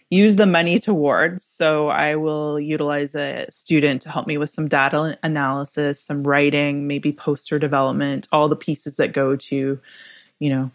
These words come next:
doing research. So we're doing a bit of a pre and post study with group participants. And so we'll start gathering data this fall later this fall and then have it all ready for the student to kind of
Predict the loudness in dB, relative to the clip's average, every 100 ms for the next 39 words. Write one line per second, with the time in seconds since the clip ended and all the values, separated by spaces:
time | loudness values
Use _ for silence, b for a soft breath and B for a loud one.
0 | -2 0 2 2 2 2 0 0 0 -6
1 | -4 0 2 0 0 -2 0 0 0 -2
2 | -2 -4 -2 -2 -2 -2 -2 -4 -10 -16
3 | -6 0 2 2 0 0 -2 _ _ -4
4 | 0 0 0 -6 -4 -4 -4 -2 0 -2
5 | -6 -6 -6 0 0 0 2 2 2 -2
6 | B B B B B 2 4 6 6 4
7 | 4 4 4 4 2 0 -4 -6 -2 0
8 | 2 0 -2 -6 _ _ -10 -4 0 0
9 | -2 -6 -8 -6 -4 -2 -2 -2 -2 -2
10 | -4 -2 0 0 2 4 4 2 -2 -4
11 | -4 -4 -4 -2 -2 -2 -4 -2 -4 -4
12 | -6